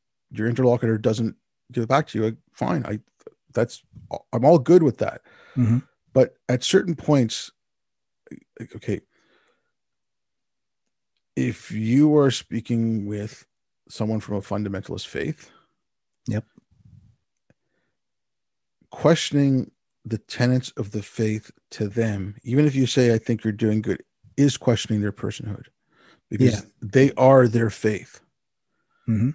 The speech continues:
Speaker 1: And again, I'm looking at this stuff like a religion, and some of the people who are coming out of, like, now it's getting into K through twelve. It has been for a couple of years, but it's been in high schools for,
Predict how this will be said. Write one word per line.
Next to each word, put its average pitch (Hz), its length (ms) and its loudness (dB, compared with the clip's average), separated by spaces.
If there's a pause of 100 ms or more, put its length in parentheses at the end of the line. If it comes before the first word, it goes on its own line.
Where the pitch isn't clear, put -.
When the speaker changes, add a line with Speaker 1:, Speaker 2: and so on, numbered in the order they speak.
(420)
Speaker 1:
And 107 380 0 (2750)
again, 135 480 2
I'm 123 460 2
looking 127 420 0
at 127 140 -2
this 127 140 0
stuff - 300 -2
like 104 200 -4
a 98 60 -4
religion, 131 840 -2 (760)
and 107 320 -6
some 123 200 0
of 127 80 2
the 113 60 0
people 113 440 -2
who 107 180 -6
are 107 80 -2
coming 107 380 -4
out 104 160 -2
of, 110 220 -6
like, - 340 -10 (480)
now 104 340 -2
it's 117 100 0
getting 113 180 0
into - 180 -8
K 113 180 -4
through 107 220 -8
twelve. 101 380 -2
It 98 80 -4
has 101 180 -4
been 110 160 -4
for 110 120 -8
a 110 40 -4
couple - 280 -6
of 113 60 -2
years, 104 300 -4
but 101 100 -8
it's 113 140 -10
been 98 140 -4
in 104 60 -4
high 101 200 -4
schools 117 340 -4
for, 107 440 -6